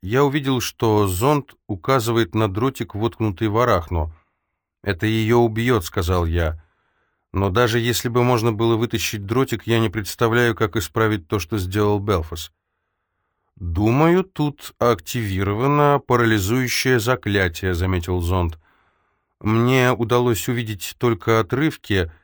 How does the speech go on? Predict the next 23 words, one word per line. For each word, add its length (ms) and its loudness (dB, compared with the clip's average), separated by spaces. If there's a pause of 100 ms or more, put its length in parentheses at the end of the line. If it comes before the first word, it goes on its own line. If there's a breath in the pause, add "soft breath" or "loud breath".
(160 soft breath)
я 260 0
кивнул. 560 0 (320)
"Маги 360 0
льда 420 2
великолепно 720 -2
владеют 640 -2
этим 300 -4
искусством". 640 -4 (360 soft breath)
Зонд 500 -2
переступил 720 -2
с 100 -8
ноги 300 -2
на 160 2
ногу. 360 -2 (640 soft breath)
"А 260 2
если 440 -2
пригласить 580 -2
кого-нибудь, 760 0
кто 240 0
ее 400 2
исцелит?" 580 -4 (1300)
"Можно 520 0
попробовать", — 720 0